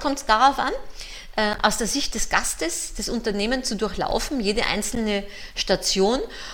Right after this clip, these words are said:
und mit einer, mit einer Fähigkeit, nämlich mit der, mit der Bereitschaft, sich kritisch zu reflektieren, das ist ganz wichtig,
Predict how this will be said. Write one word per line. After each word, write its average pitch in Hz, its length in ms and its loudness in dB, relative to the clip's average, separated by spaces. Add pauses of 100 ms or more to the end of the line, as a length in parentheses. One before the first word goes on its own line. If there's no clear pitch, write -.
(140)
und 226 400 2
mit 220 320 0
einer, 208 560 2
mit 214 340 -2
einer 190 300 0
Fähigkeit, 226 640 0
nämlich 214 320 -2
mit 202 220 -2
der, 180 260 2
mit 190 180 -2
der 185 80 2
Bereitschaft, - 1000 0 (420)
sich - 320 -4
kritisch - 460 2
zu 269 120 0
reflektieren, 233 640 2
das 170 100 -2
ist - 60 -2
ganz 226 200 0
wichtig, - 380 -4